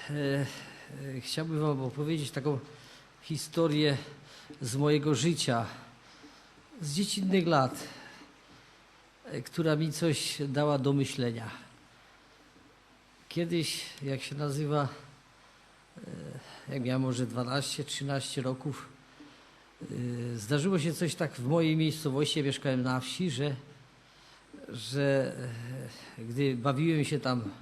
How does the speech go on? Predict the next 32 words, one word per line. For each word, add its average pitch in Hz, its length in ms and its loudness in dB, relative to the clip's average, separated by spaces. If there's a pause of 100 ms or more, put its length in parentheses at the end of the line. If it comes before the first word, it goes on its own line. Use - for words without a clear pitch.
(560)
po 143 100 2
lesie, 165 360 2
to 147 120 2
widziałem 175 460 2
na 147 340 2
akacjach, 185 640 2
widziałem 170 360 4
coś - 260 0
czerwonego. 151 720 2 (1500)
I 147 440 0 (160)
w - 300 -16
pierwszym 214 380 0
momencie 190 400 4
takie 190 240 2
zainteresowanie 190 840 2
mnie 143 160 4
przyszło, 151 540 0 (600)
co - 140 -4
to 302 120 -4
jest 254 180 4
takie 151 220 2
czerwone 143 500 4
na 135 140 2
tym, 131 240 2
na, 131 200 2 (540)
na 139 120 0
tych 139 160 0
drzewach, 139 340 2
na 135 100 2
tych 131 200 -4
akacjach, 123 720 0
nie? 147 220 2